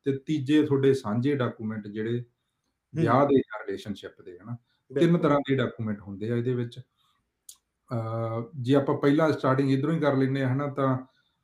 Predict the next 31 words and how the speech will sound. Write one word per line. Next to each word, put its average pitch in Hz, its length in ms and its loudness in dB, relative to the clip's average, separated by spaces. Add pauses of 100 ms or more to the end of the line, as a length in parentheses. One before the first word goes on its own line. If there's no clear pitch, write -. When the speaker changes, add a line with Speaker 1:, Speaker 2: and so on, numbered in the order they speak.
(300)
Speaker 1:
ਸਟੱਡੀ 151 380 0
ਪਰਮਿਟ 160 360 0
ਤੇ 156 340 0
ਹੋਵੇ 143 380 4
ਇੱਧਰ 143 200 0
ਤੁਹਾਡੀ 131 280 0
ਵਾਈਫ 120 440 0
ਜਾਂ 120 220 0
ਹਸਬੈਂਡ, 117 300 -2
ਹਨਾ? 135 120 2
ਕੋਈ 139 240 2
ਵੀ 143 60 0
ਹੋ 143 100 2
ਸਕਦਾ। 123 280 -2
ਆਪਾਂ 123 380 -2
ਹ-, 117 80 -6
ਵਾਈਫ 113 300 -2 (180)
ਮੰਨ 110 260 -4
ਕੇ 110 160 -4
ਚੱਲਦੇ 110 260 -4
ਹਾਂ, 110 60 -6
ਕਿਉਂਕਿ 107 220 -6
ਨੱਬੇ 113 340 -2
ਪਰਸੈਂਟ 110 380 -8
ਕੇਸ 104 320 -4
ਉੱਦਾਂ 101 300 -6
ਦੇ 117 100 -2
ਹੀ 113 60 -2
ਹੁੰਦੇ 101 240 -6
ਆ। 135 40 -6 (1120)
ਤੇ 131 460 6